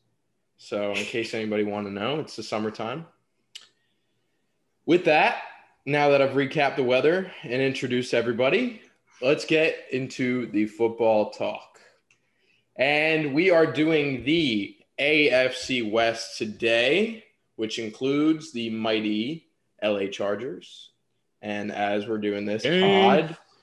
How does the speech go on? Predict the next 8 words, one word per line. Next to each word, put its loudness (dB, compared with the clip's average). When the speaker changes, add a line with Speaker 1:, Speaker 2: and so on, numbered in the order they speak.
Speaker 1:
yeah, 2
Mitch -2
is -4
rocking 0
the -2
Justin -6
Herbert -6
jersey, -6